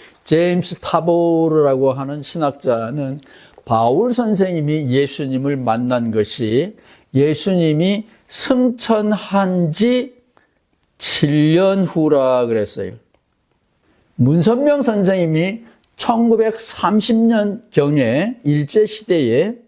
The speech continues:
대한민국의 미래를 걱정하다가 부활절 때 사도 바울 선생님과 똑같이 하늘에서 밝은 빛 속에서 말씀하시는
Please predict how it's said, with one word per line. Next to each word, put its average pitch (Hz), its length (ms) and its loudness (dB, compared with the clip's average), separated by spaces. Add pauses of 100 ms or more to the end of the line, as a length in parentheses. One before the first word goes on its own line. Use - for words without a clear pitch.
(420)
대한민국의 165 880 0
미래를 202 720 0
걱정하다가 190 1080 -2 (800)
부활절 160 760 0
때 123 340 -2 (140)
사도 170 460 -2
바울 147 340 0
선생님과 151 560 -2
똑같이 160 920 -2 (440)
하늘에서 175 840 0
밝은 139 560 0
빛 - 300 -4
속에서 190 600 2
말씀하시는 143 1120 0